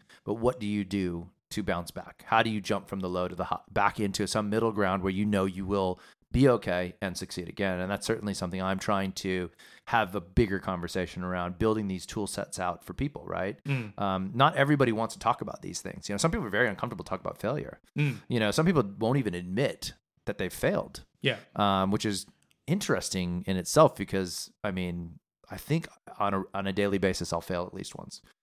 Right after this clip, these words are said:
Speaker 1: at
Speaker 2: Yeah.
Speaker 1: something.
Speaker 2: Yeah.
Speaker 1: At something.
Speaker 2: Oh, yeah.
Speaker 1: You know, like, whether or not, and it's always through the old twenty twenty vision,
Speaker 2: Oh, yeah.
Speaker 1: the hindsight that I go, "Oh, damn, I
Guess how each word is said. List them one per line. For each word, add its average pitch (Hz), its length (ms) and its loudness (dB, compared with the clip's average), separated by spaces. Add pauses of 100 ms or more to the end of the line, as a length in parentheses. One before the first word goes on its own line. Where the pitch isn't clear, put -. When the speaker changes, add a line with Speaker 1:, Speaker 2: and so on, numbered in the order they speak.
(160)
Speaker 1:
at 95 100 -4
Speaker 2:
Yeah. 339 60 -2
Speaker 1:
something. 107 300 2 (220)
Speaker 2:
Yeah. 127 160 -6 (200)
Speaker 1:
At 113 160 0
something. 151 480 2 (240)
Speaker 2:
Oh, 185 120 0
yeah. 165 220 -2
Speaker 1:
You 123 100 6
know, 110 240 6 (140)
like, 117 260 6
whether 127 340 10
or 117 40 6
not, 127 200 8
and 117 100 4
it's 127 140 4
always 151 360 12
through 107 480 6
the 107 200 4
old 98 320 6
twenty 107 320 0
twenty 98 320 0
vision, 101 480 0 (260)
Speaker 2:
Oh, 180 80 0
yeah. 180 80 0
Speaker 1:
the 104 100 4
hindsight 123 580 4
that 107 100 4
I 101 80 4
go, 107 180 2
"Oh, 147 120 2
damn, 107 280 0
I 92 120 -2